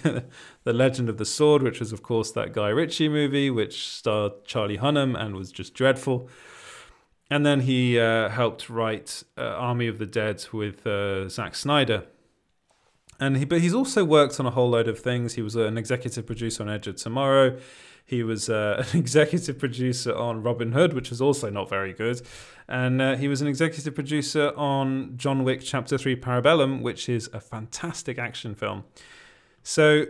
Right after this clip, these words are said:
<clears throat> you know, it's, there's a, there's a lot of, there's, there's a lot of kind of slightly turgid stuff <laughs> in, in that, in that list. I will s-, I will admit that. But,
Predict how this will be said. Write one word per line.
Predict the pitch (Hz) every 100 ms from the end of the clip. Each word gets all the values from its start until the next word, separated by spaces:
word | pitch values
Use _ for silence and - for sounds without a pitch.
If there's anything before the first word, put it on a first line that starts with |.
| -
<clears throat> | _ _ 233 220 147 - - _ _ _ _ _ _ _ - -
you | 135
know, | 127
it's, | 117 -
there's | - 131 127 127
a, |
there's | 127 131
a | 135
lot | 160 165
of, | 131
there's, | 143 131 - _
there's | 135 131
a |
lot | 156 190 180
of | 160
kind | - 139 127
of | 113 101 95 - - - - - - - -
slightly | - 131 117 110 107
turgid | - 127 117 113 107
stuff | - - 131 127 - - _
<laughs> | -
in, | 180 147
in | 139 127
that, | 123 -
in | 123 120
that | 107
list. | 120 131 -
I | 110
will | 113
s-, | 113 -
I | 123
will | 120 117
admit | 113 107 -
that. | 131 - - - - - - _ -
But, | 127 123 107 - -